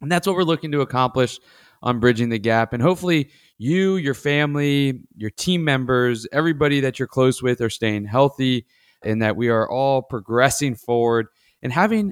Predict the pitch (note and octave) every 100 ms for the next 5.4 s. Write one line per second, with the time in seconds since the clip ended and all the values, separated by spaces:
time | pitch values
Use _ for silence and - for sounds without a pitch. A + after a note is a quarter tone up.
0 | - F3 F3 E3+ D3+ D3 C3 F3+ C#3+ B2
1 | D3+ G2 F#2+ G#2+ A#2 A2+ C3 C3 B2 C#3
2 | G#2 G2 G2+ B2 C3+ F#3 G3+ G3+ A#2 G#2
3 | C#3+ F#3 G3+ D#3+ C#3+ B2 A2+ - G2+ G2
4 | G#2+ G#2 - A2+ A#2+ A#2+ - G#2+ G#2 -
5 | G#2 - G#2+ G#2